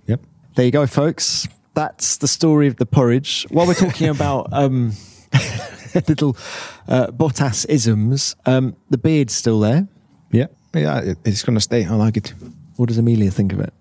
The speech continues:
Speaker 1: Mm, I think she's happy about it. Uh,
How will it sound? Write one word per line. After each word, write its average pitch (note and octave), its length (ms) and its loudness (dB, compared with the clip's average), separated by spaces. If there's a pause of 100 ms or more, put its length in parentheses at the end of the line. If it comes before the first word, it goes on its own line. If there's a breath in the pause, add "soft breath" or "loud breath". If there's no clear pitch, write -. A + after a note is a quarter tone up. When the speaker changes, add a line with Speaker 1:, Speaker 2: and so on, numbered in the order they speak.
(520)
Speaker 1:
Mm, E3 360 0 (240)
I E3+ 60 -10
think C3+ 220 -4
she's - 180 -6
happy G2 220 -4
about - 240 -4
it. - 180 -10
Uh, G2+ 160 -4